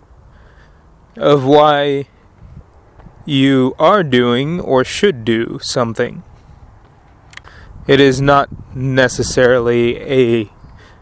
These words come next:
causal model. Most of the time, in fact, it is not. Though, if it is, then that does make that story more resilient in some way,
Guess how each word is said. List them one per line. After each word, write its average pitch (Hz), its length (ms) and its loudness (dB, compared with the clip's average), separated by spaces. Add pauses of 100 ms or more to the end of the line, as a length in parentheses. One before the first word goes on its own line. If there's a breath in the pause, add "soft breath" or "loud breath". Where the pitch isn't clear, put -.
(180)
causal 123 680 0 (100)
model. 113 520 -2 (840 soft breath)
Most 127 520 -2
of 123 320 -6
the 113 80 2
time, 110 840 -6 (520)
in 131 160 -10
fact, 104 320 -2
it 107 120 -4
is 101 120 -4
not. 104 520 -6 (920 loud breath)
Though, 107 500 -2
if 127 200 -4
it 120 140 -2
is, 135 600 -2
then 117 600 -4
that 113 200 -4
does 123 460 -2 (380 loud breath)
make 123 460 -2 (240)
that 117 340 -2
story 135 680 0 (360 loud breath)
more 127 260 0
resilient 120 760 0 (100)
in 117 180 -8
some 107 340 -4
way, 104 420 -2